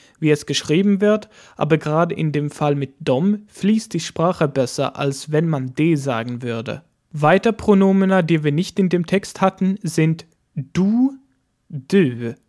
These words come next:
es, det, wir, wie, ihr, ni und das höfliche sie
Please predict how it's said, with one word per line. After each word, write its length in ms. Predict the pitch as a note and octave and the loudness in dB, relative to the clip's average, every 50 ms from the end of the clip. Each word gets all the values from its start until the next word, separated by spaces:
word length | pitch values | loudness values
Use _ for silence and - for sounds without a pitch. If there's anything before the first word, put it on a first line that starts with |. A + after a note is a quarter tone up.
| _ _ _ _ _ _ _ _ _ _ _ _ _ _ _ _ _ _ | _ _ _ _ _ _ _ _ _ _ _ _ _ _ _ _ _ _
es, 540 | F3 F#3 E3+ C3 - - - - - - _ _ _ _ _ _ _ _ _ _ _ _ _ - | 2 2 2 2 0 -6 -10 -10 -12 -16 _ _ _ _ _ _ _ _ _ _ _ _ _ 0
det, 580 | C3 C3 E3 G#3+ A3 A3 - - - - - _ _ _ _ _ _ _ _ _ _ _ | 2 4 4 2 2 0 -6 -14 -18 -18 -20 _ _ _ _ _ _ _ _ _ _ _
wir, 500 | D3 C#3+ D#3 F#3 G3 F3+ D3+ C#3+ C#3+ D#3 - _ _ _ _ _ _ _ _ _ _ _ - | -6 -4 -2 0 2 2 2 2 0 -2 -8 _ _ _ _ _ _ _ _ _ _ _ -12
wie, 540 | - C3+ C#3 D3+ E3 F#3+ G#3 B3 C4 C4 - _ _ _ _ _ _ _ _ _ _ _ _ _ _ | -6 -2 0 0 0 2 2 0 0 -2 -6 _ _ _ _ _ _ _ _ _ _ _ _ _ _
ihr, 460 | - F#3 F#3 F#3 D#3+ C3+ A2 B1 - - _ _ _ _ _ _ _ _ _ | -2 -2 0 2 2 0 0 -2 -6 -12 _ _ _ _ _ _ _ _ _
ni 540 | - D3 D3+ E3 F#3+ G3 G#3 A3+ A#3 A#3 - _ _ _ _ _ _ _ _ | -2 0 2 4 4 4 4 2 0 -2 -6 _ _ _ _ _ _ _ _
und 200 | _ F3 F#3+ - | _ -2 2 2
das 200 | F3+ E3+ - - | 2 0 2 4
höfliche 480 | F#3 F#3 F3+ - - F3+ D#3 - D#3+ D3 | 4 4 4 4 -2 -4 0 2 2 2
sie 560 | C#3+ C3 C#3 F3 F3 D3+ B2 A#2 A#2+ B2 - | 2 0 0 0 0 0 -2 -4 -8 -10 -12